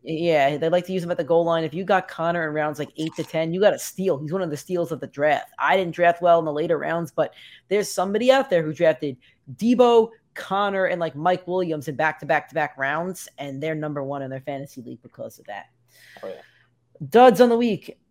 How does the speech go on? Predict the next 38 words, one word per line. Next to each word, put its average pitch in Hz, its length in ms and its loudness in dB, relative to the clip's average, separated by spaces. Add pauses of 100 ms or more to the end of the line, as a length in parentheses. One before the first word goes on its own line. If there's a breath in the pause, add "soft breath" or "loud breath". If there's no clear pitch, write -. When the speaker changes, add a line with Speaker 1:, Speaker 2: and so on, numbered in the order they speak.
Speaker 1:
Number 202 160 -2
twenty-eight, 165 400 -2
Antonio 151 360 -6
Gibson. 135 440 -8
He 170 220 -8
has 143 240 -2
a 127 200 -4
timeshare 135 680 -6
on 123 140 -8
this 113 140 -18
dud 120 280 -8
list. - 440 -12 (120)
Number 151 160 -4
thirty-one, 147 840 -4
uh, 139 160 -4
Jeff 160 280 2
Wilson, 147 640 -4
six - 320 -12
point 143 320 -12
eight 170 180 -10
points. 143 340 -10
He's 131 140 -14
a 127 60 -10
hot 127 240 -10
player 127 360 -8
for - 100 -20
the - 40 -20
forty-niners. 131 580 -8 (800 loud breath)
Number 311 180 12
forty-six, 311 600 4
Alex 254 320 4
Collins, 254 480 4
three 254 220 -4
point 240 240 -2
six 247 240 -6
points. 214 320 -6
I 208 100 0
guess 233 240 0